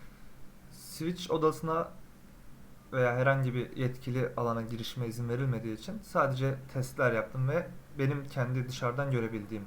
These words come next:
yerlerin fotoğrafını çekebildim. Ee, yaptığım internet testinde kırk üç M S ping aldım.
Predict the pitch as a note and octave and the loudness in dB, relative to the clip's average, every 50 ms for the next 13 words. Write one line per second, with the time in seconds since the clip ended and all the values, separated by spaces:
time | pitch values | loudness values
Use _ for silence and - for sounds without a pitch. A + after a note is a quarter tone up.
0 | - - - B2 A2 G#2 G2+ G#2 G2+ G#2 G2+ A2 - - G#2 G#2 - G#2+ G2+ - | -8 -10 -8 -6 -4 -4 -4 -4 -4 -6 -8 -8 -8 -8 -8 -6 -8 -8 -8 -8
1 | A2 - - A2 A2+ A2 A2+ B2+ E3+ G3 - - - - - - - - - - | -8 -8 -8 -8 -8 -6 -6 -6 -6 -6 -8 -10 -14 -16 -18 -18 -16 -16 -16 -16
2 | - - - - - - - - - - - - - - - - - - C3+ B2 | -16 -18 -18 -18 -18 -18 -18 -18 -18 -16 -16 -14 -12 -12 -12 -12 -10 -8 -8 -8
3 | A2+ A2+ A2+ A2 A2 A2 G#2+ A2 B2+ - - - - - C#3 C#3 C#3 C#3 - - | -6 -6 -8 -8 -8 -10 -10 -12 -14 -16 -16 -14 -2 6 8 8 8 6 4 0
4 | E3 E3+ F3 F3+ - D3+ D3+ C3+ D#3 D3+ C#3 C#3 C3+ C3+ - B2+ A#2+ - - - | 0 2 2 0 0 -4 -6 -4 -2 -2 0 0 0 0 -2 -2 -2 -4 -4 -4
5 | B2+ B2 D3+ F#3 C4 - - - - - - - - - - - - - - - | 0 2 2 2 2 -2 -6 -14 -16 -16 -14 -14 -14 -14 -14 -16 -16 -16 -16 -16
6 | - - - - - - D#3 C3+ - - F#3 F3+ - - - - - - - - | -16 -16 -16 -14 -10 -8 -6 -6 -4 -4 -4 -4 -4 -6 -8 -10 -10 -12 -14 -14
7 | - - - - - - B2+ A#2+ A#2 A2 - - - - - - - E3+ F#3 G3+ | -14 -14 -14 -8 -4 -2 -2 0 -2 -2 -4 -8 -14 -14 -10 -4 0 0 2 4
8 | G#3 G3 F3+ E3+ E3+ - | 4 4 4 2 0 -4